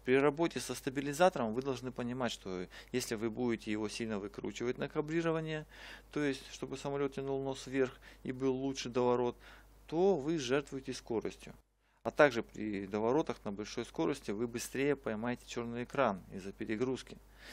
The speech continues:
Если значение индикатора стабилизатора ближе к нулевому,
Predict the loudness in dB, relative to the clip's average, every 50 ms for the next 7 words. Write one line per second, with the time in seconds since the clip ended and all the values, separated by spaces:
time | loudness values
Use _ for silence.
0 | -16 -16 -4 0 0 2 2 0 0 -2 -4 -4 -2 -2 -2 0 2 2 2 2
1 | 2 0 6 6 6 6 6 4 0 0 -2 -4 -4 -4 -2 -2 4 4 4 4
2 | 4 2 -2 -2 -2 0 0 0 0 0 -4 -4 -6 -6 -4 -2 2 6 6 6
3 | 6 4 0 -4